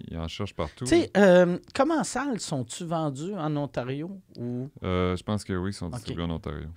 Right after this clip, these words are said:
Speaker 2: Puis pourquoi, peut-être toi, tu peux me répondre ça, pourquoi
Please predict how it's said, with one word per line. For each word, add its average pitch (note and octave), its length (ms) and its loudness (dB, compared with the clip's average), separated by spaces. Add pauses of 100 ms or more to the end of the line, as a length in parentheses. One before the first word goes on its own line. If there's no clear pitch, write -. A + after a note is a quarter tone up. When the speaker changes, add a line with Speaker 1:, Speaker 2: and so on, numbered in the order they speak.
(240)
Speaker 2:
Puis A3+ 320 2
pourquoi, C#4 380 6
peut-être B3+ 320 -2
toi, C4+ 120 0
tu - 120 -14
peux D#3+ 120 6
me C3 120 2
répondre B2 320 2
ça, - 100 -4 (260)
pourquoi C4+ 440 4